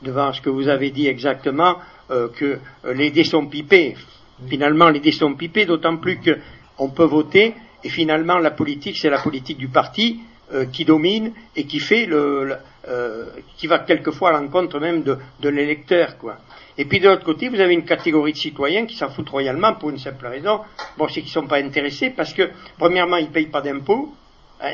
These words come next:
donc ils sont pas concernés. Euh, on est arrivé malheureusement dans un système, bon, il y a plus de services militaires, il y a plus d'impôts à payer pour une, une grande partie de, de, de citoyens, donc ces gens-là, ils s'intéressent pas du tout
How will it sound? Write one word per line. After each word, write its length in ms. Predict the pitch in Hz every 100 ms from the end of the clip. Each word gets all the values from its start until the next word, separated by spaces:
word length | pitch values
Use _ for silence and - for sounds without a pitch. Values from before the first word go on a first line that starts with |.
| -
donc 200 | 175 175
ils 60 |
sont 160 | - 160
pas 120 | 160
concernés. 680 | 143 156 147 135 139 170 240 175 - - -
Euh, 220 | 131 127 160
on 40 |
est 180 | 180 180
arrivé 260 | 175 185 180
malheureusement 720 | 165 156 151 151 160 175 135 - -
dans 180 | 143 147
un 100 | 165
système, 500 | 151 156 - 175 156 - -
bon, 140 | 147 135
il 60 |
y 40 | 165
a 60 |
plus 160 | 165 196
de 60 |
services 340 | 190 185 180 160
militaires, 520 | 175 170 165 175 151
il 80 | 143
y 40 |
a 40 | 151
plus 180 | -
d'impôts 500 | 185 190 - 185 156 - -
à 120 | 139
payer 260 | 135 165 156
pour 180 | 147 151
une, 160 | 143 - - -
une 160 | 143
grande 240 | 156 196 -
partie 320 | 170 - 165
de, 220 | 143 131 123
de, 240 | 131 127
de 140 | 120 139
citoyens, 600 | 147 147 147 147 196 226 - - -
donc 180 | 160 165
ces 140 | 165
gens-là, 300 | 160 175 180
ils 60 | 156
s'intéressent 480 | 143 131 139 131
pas 100 | 143
du 120 | 127 127
tout 200 | 160